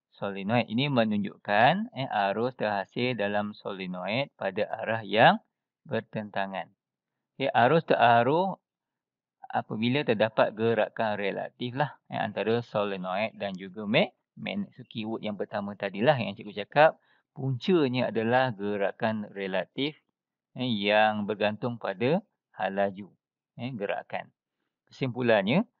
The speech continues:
arus teraruh dalam konduktor lurus, ia bergerak dan memotong garisan medan magnet. Eh, memotong garisan medan magnet. Okey, maksudnya macam ni. Okey, ini kutub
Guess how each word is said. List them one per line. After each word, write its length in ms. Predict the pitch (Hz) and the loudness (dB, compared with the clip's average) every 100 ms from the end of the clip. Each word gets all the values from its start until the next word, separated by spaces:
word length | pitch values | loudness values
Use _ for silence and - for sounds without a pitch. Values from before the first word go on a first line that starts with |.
| _ - | _ 0
arus 320 | 107 143 170 | 2 2 2
teraruh 480 | - 120 123 151 131 | 6 6 6 6 6
dalam 240 | 117 117 | 6 4
konduktor 560 | 117 113 110 107 120 104 | 2 2 2 2 0 0
lurus, 560 | 95 107 180 - - - _ _ _ _ _ _ _ _ _ _ 170 | 0 2 2 0 -10 -20 _ _ _ _ _ _ _ _ _ _ 0
ia 160 | 147 | 2
bergerak 480 | 135 120 120 135 117 | 4 4 8 8 8
dan 160 | 113 110 | 4 2
memotong 480 | 107 107 - 123 | -2 -2 0 2
garisan 720 | 104 101 101 - 120 139 175 - _ _ _ _ _ _ _ _ | 4 2 0 4 6 6 4 -2 _ _ _ _ _ _ _ _
medan 480 | - 101 98 117 117 | -12 -10 -2 2 4
magnet. 400 | 131 147 151 120 _ _ _ _ _ _ _ _ _ 117 | 2 0 0 -2 _ _ _ _ _ _ _ _ _ -8
Eh, 160 | 135 | -6
memotong 560 | 127 101 98 98 123 127 | -6 -6 -6 -4 -2 0
garisan 400 | 101 95 113 110 | -2 -2 -2 -2
medan 320 | 98 98 110 | -2 -2 0
magnet. 400 | 120 131 143 - _ _ _ _ _ _ | 0 0 0 -2 _ _ _ _ _ _
Okey, 320 | 120 139 180 - _ | -2 0 -2 -8 _
maksudnya 400 | - 107 - - | -16 -14 -8 -2
macam 240 | 123 120 95 | -2 -2 -6
ni. 320 | 101 135 220 _ _ _ _ _ _ _ _ _ _ _ _ _ _ _ _ _ _ | -2 0 0 _ _ _ _ _ _ _ _ _ _ _ _ _ _ _ _ _ _
Okey, 560 | _ 104 110 117 113 110 | _ -4 -2 0 -2 -4
ini 480 | 107 123 123 123 117 | -4 -2 0 0 -2
kutub 560 | - 101 - 135 175 | -10 -16 -2 2 2